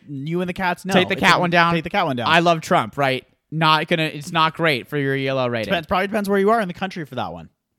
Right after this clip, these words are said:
Speaker 2: Wow.
Speaker 1: Right?
Speaker 2: Geographical area, E L O rating. So you think you could have a low California E L O, but a very high, like, Mississippi E L O?
Speaker 1: Sure, yeah. Oh, yeah, real high.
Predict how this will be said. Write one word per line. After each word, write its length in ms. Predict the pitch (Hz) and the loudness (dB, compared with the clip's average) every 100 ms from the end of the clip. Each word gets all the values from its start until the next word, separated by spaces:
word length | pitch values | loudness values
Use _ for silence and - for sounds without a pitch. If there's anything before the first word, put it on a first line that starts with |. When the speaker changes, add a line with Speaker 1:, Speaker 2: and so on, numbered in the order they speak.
| - | -18
Speaker 2:
Wow. 680 | 107 117 156 156 - - - | -8 -2 0 -2 -6 -10 -8
Speaker 1:
Right? 400 | 131 160 131 123 | -6 -4 -6 -8
Speaker 2:
Geographical 480 | 131 143 139 131 139 | -10 -6 -4 -4 -4
area, 360 | 143 180 196 | -2 0 0
E 120 | 185 170 | -2 -2
L 140 | 160 | 0
O 80 | 151 | 0
rating. 420 | 143 127 110 92 _ _ _ _ _ _ _ _ | 0 -4 -6 -12 _ _ _ _ _ _ _ _
So 120 | - | -4
you 80 | 214 | -2
think 120 | 247 | -2
you 100 | 254 | -4
could 120 | 240 | -2
have 100 | 226 | 0
a 60 | 175 | -2
low 360 | 151 151 165 185 | -2 2 4 2
California 600 | 175 175 156 151 160 147 | -2 -4 -2 -4 -4 -4
E 120 | 139 | -4
L 140 | 135 | -2
O, 120 | 131 127 | 0 -2
but 120 | 127 | -4
a 60 | 113 | -6
very 560 | 117 107 151 147 156 | -10 -10 -6 -6 -6
high, 460 | 151 123 131 123 120 | -6 -4 -4 -4 -8
like, 360 | 135 123 110 - - - _ _ _ _ _ - | -10 -10 -10 -14 -20 -20 _ _ _ _ _ -6
Mississippi 800 | 156 156 139 - 147 131 120 113 | -4 -4 -8 -4 -4 -4 -6 -6
E 40 | |
L 60 | 107 | -4
O? 20 | |
Speaker 1:
Sure, 120 | 208 | -4
yeah. 260 | 127 156 139 | -2 -4 -2
Oh, 140 | 156 180 | -4 -4
yeah, 260 | 131 135 | -4 -6
real 200 | 107 147 | -6 -10
high. 320 | 131 104 78 | -10 -14 -16